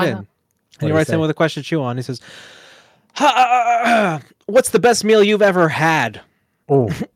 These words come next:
Speaker 2: God damn. Was it the food that made it so awesome, or was it the circumstances surrounding it that made it great?
Speaker 3: Yeah, it wasn't really the food. It was the friends we made along the way. But
Speaker 2: Oh,
Speaker 3: anyway.
Speaker 2: God. One
Speaker 1: Yeah.
Speaker 2: Piece.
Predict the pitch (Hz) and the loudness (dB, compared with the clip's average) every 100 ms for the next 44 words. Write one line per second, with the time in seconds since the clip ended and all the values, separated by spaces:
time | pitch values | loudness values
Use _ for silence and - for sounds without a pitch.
0 | _ - _ _ - 107 101 107 104 139 | _ -20 _ _ -12 -10 -8 -8 -4 -2
1 | 160 170 160 180 180 170 156 160 170 - | -2 -2 -2 0 2 2 0 0 0 0
2 | 175 170 175 - 170 156 156 160 147 - | 2 2 2 -2 0 0 0 -2 -6 -4
3 | 165 165 160 160 160 - 143 143 143 131 | -4 -4 -6 -6 -8 -6 -4 -2 -4 -8
4 | 110 113 113 113 113 120 101 95 - _ | -8 -10 -10 -10 -10 -10 -10 -12 -18 _
5 | _ _ _ - 131 127 123 131 160 156 | _ _ _ -4 2 2 2 0 2 2
6 | 143 - 131 113 110 107 - 110 104 101 | 2 0 -2 -2 -4 -6 -4 -4 -4 -6
7 | 98 95 95 90 90 90 85 - 120 120 | -6 -8 -10 -12 -12 -12 -12 -4 -2 -2
8 | 107 90 95 92 95 113 110 110 113 113 | -4 -8 -12 -14 -18 -18 -14 -14 -12 -10
9 | 117 233 | -10 -14